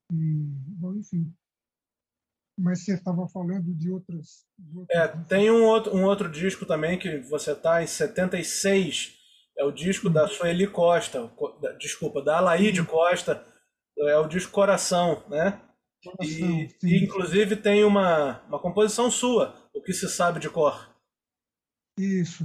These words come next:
Speaker 1: isso. O arranjo do João Donato.
Speaker 2: É.
Speaker 1: Exatamente.
Speaker 2: É um disco lindo esse também, né?
Speaker 1: Não, aliás, esse disco, não, são dois discos. Eu gravei um disco com a Laíde, que não tem música minha, que foi arranjo do,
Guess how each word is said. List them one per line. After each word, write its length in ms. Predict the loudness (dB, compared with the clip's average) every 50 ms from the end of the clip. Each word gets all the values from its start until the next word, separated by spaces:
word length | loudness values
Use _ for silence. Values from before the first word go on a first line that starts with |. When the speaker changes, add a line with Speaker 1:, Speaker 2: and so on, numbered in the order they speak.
| -6 -6
Speaker 1:
isso. 220 | -6 -6 -8 -14 -18 -18 -18 _ _ _ _ _ _ _ _ _
O 100 | -16 -14
arranjo 440 | -14 -8 -4 -4 -2 -2 -2 -2 -2
do 220 | -2 -2 -2 -2
João 180 | -2 -2 -4 -4
Donato. 680 | -4 -4 -6 -6 -6 -6 -6 -8 -10 -10 -14 -16 -16 _ _ _ _ _ _ -18
Speaker 2:
É. 200 | -16 -14 -12 -12
Speaker 1:
Exatamente. 380 | -14 -14 -16 -18 -18 _ _ _ _ _ _ _ _ _ _ _ _ _ _ _ _ -8
Speaker 2:
É 40 | -6
um 100 | -6 -4
disco 300 | -4 -4 -4 0 0 0
lindo 420 | 4 6 6 6 6 6 6 6
esse 260 | 6 6 4 2 0
também, 280 | -6 -8 -8 -8 -8 -10
né? 160 | -10 -12 -14 _ _ -12
Speaker 1:
Não, 260 | -8 -8 -8 -6 -6
aliás, 640 | -6 -4 -2 -2 -2 -2 -2 -2 -2 -2 -4 -4 -4 -4
esse 380 | -4 -2 -2 -2 -2 -4 -4
disco, 320 | -4 -2 -2 -4 -4 -6 -10 -6
não, 180 | -4 -4 -4 -4
são 220 | -4 -4 -4 -4
dois 260 | -4 -4 -4 -4 -4
discos. 380 | -4 -4 -4 -6 -6 -6 -6 -4
Eu 100 | -4 -4
gravei 360 | -4 -4 -2 -2 -2 0 0
um 140 | -2 -2 -2
disco 400 | -2 -2 -4 -4 -4 -8 -12 -10
com 120 | -8 -8
a 60 | -8
Laíde, 520 | -6 -6 -6 -6 -6 -6 -8 -8 -10 -14 -16 _
que 100 | -6 -4
não 180 | -4 -2 -4 -6
tem 220 | -6 -4 -4 -2
música 400 | 0 -2 -2 -2 -4 -6 -8 -8 -6
minha, 340 | -4 -4 -4 -4 -4 -6 -8
que 100 | _ _
foi 120 | -10 -8
arranjo 420 | -8 -6 -4 -4 -4 -2 -4 -4 -6
do, 340 | -6 -6 -6 -6 -8 -10